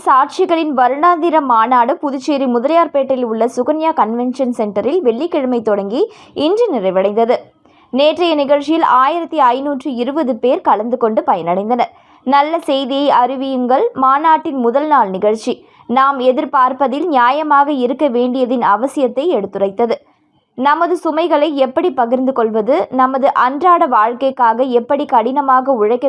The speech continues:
வேண்டும் மற்றும் திருப்தியாக இருப்பதன் முக்கியத்துவம், குடும்பங்கள் உணவு நேரத்தில் எப்படி அர்த்தமுள்ள உரையாடலை கொண்டிருக்கலாம் போன்ற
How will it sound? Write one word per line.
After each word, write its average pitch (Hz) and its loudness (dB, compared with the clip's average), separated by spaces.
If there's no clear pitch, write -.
வேண்டும் 220 -4
மற்றும் 254 -2
திருப்தியாக 392 2
இருப்பதன் 269 -2
முக்கியத்துவம், 247 -2
குடும்பங்கள் 392 0
உணவு 302 -2
நேரத்தில் 262 0
எப்படி 302 0
அர்த்தமுள்ள 277 -2
உரையாடலை 240 2
கொண்டிருக்கலாம் 233 0
போன்ற 226 -2